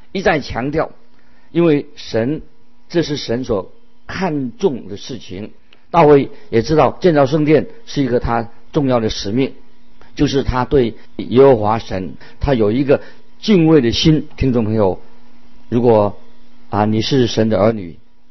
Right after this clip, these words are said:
那么大卫也正在提醒，提醒你，也提醒我，我们要把神放在我们生命中所有的事情的优先，放在第一位。听众朋友，你跟神的关系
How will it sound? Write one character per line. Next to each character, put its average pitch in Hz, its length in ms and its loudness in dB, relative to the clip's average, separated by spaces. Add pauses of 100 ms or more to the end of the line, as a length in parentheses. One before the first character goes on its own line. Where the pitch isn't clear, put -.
(100)
那 120 100 -10
么 120 100 -6
大 143 180 2
卫 127 260 -2 (560)
也 127 180 -4
正 156 220 -2
在 131 240 -2 (200)
提 147 220 2
醒， 110 340 -4 (120)
提 143 160 -2
醒 131 200 -2
你， 101 80 -6
也 101 100 -4
提 110 180 -8
醒 123 160 -2
我， 90 260 -6 (360)
我 110 100 -2
们 135 100 2
要 120 260 2 (400)
把 92 200 -6
神 117 480 -6 (260)
放 135 240 2
在 127 140 2
我 98 140 -2
们 110 140 -6
生 135 180 -6
命 123 200 -2
中 123 140 -4
所 131 260 -2
有 127 60 -2
的 110 100 -4
事 127 160 -8
情 107 160 -10
的 104 120 -6 (240)
优 139 200 2
先， 127 240 -2
放 160 180 -2
在 143 80 2
第 160 240 -10
一 180 40 -2
位。 170 240 2 (500)
听 143 140 -2
众 127 100 -2
朋 127 120 -6
友， 101 280 -2
你 113 80 0
跟 135 140 2
神 120 180 0
的 123 80 0
关 123 260 0
系 110 320 -4